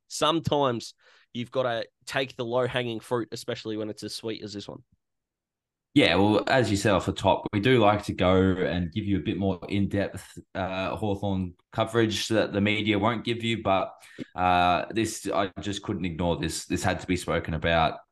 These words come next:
Speaker 2: The, the national media have covered it a lot over the last twenty-four hours, which is great because it deserves all the recognition it's been getting. And it's the Finn McGuinness tagging job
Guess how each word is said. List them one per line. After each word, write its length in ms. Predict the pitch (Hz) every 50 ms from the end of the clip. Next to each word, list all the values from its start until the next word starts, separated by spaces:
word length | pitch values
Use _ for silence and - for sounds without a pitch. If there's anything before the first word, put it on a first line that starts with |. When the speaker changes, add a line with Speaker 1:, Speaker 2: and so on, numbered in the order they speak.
| _ -
Speaker 2:
The, 340 | - 92 92 - - 85 87
the 120 | 98 98
national 400 | 98 110 117 117 - - 104 95
media 300 | 95 95 95 95 95 90
have 140 | 87 87 85
covered 300 | - - 90 85 90 82
it 80 | 85 -
a 60 | -
lot 400 | 82 76 78 78 82 92 98 - 101
over 180 | 87 87 90
the 60 | 87
last 300 | 85 85 85 85 87 -
twenty-four 440 | - - 90 82 82 - 82 82 85
hours, 280 | 85 85 90 90 82 -
which 200 | 82 - - -
is 100 | 87 78
great 320 | - 104 107 104 - -
because 300 | - 78 - 95 85 76
it 120 | - - 78
deserves 460 | 76 76 - 95 87 87 85 85 - _
all 380 | - 85 95 98 95 92 92 -
the 120 | - 90
recognition 600 | 85 78 80 80 - - 80 80 82 80 - 85 80
it's 140 | 76 73 -
been 160 | 82 78 78
getting. 400 | 80 80 80 80 78 80 80 - _ - _ - - - - - - - -
And 120 | 85 87
it's 200 | 87 78 - -
the 80 | - -
Finn 260 | - - 98 92 92
McGuinness 800 | 92 98 - - 87 85 - 87 85 82 82 80 80 80 - - -
tagging 500 | - 85 82 80 78 78 - 85 80 76
job 360 | - 82 76 76 76 69